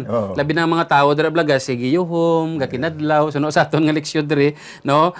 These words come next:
Speaker 2: Daw easy lang ang pagistorya sang nanungod sa paglaom. Pero kung daw gahinibi ang mga tao da, no, may balatian, do kabudlay, mga kapaglaom, mag-angkon sang paglaom. Kung kaysa do madiskuryo ka,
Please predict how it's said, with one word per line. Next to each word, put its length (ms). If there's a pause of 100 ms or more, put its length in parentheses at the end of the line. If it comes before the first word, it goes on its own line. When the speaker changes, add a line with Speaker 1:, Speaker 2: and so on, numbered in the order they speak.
Speaker 2:
Daw 180
easy 320
lang 160
ang 160
pagistorya 480
sang 160
nanungod 400
sa 80
paglaom. 560 (420)
Pero 180
kung 240
daw 380
gahinibi 480
ang 160
mga 100
tao 300
da, 320
no, 160
may 160
balatian, 560
do 160
kabudlay, 480
mga 240
kapaglaom, 560
mag-angkon 560
sang 320 (180)
paglaom. 720 (160)
Kung 160
kaysa 240
do 80
madiskuryo 840
ka, 300